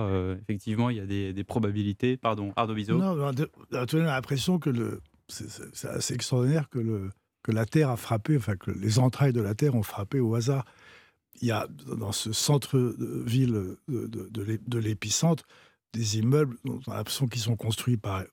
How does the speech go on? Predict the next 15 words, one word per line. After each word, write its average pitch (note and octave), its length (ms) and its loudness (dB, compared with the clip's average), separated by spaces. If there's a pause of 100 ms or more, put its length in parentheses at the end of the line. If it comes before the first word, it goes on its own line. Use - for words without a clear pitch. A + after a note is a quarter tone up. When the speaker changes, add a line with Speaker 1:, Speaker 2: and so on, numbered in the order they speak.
(160)
Speaker 2:
pareil A#2+ 340 2
que A#2 220 -2
ceux A2+ 180 -6
qui A2+ 140 -8
se - 100 -4
sont A2+ 120 -2
effondrés, B2 280 2
qui - 100 -4
sont A2 200 -2
intacts. D3+ 400 0 (380)
Il A2+ 80 2
y - 20 4
a A2+ 80 4 (220)
à - 80 -6
Gaziantep C3 680 4